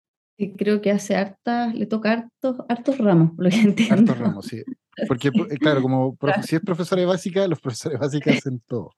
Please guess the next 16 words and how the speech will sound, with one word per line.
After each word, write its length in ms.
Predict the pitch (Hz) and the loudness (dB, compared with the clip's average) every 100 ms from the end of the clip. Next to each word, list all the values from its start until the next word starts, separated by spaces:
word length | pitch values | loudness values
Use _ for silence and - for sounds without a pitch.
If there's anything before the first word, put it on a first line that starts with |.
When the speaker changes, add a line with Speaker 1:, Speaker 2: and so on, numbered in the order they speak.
| - - - - | -20 -20 -10 -6
Speaker 1:
Sí. 80 | |
Speaker 2:
claro. 280 | 175 113 - _ _ 285 277 247 233 _ _ _ _ _ - | -4 -6 -10 _ _ -10 -6 -6 -8 _ _ _ _ _ -6
Y, 720 | 131 127 123 123 120 117 113 - _ _ _ _ _ _ | -4 -2 -2 -2 -2 -4 -8 -14 _ _ _ _ _ _
em, 760 | 135 117 117 110 113 113 113 113 113 | -8 -6 -6 -6 -8 -8 -8 -8 -6
bueno, 360 | 123 139 113 | -2 -2 -4
eh, 200 | 127 117 | -4 -4
Eduardo 400 | 113 113 135 143 | -2 -2 -2 -2
Vallejo, 500 | 131 127 160 170 170 | -2 0 -2 -2 -4
que 80 | 151 | -6
es 60 | 139 | -6
parte 300 | - 147 143 | -4 -4 -2
del 80 | 127 | -4
equipo 360 | 123 156 151 | -6 -4 -2
de 60 | 147 | -2
la 80 | 143 | -4
fundación, 680 | 151 143 139 170 170 165 | -6 -8 -6 -6 -4 -6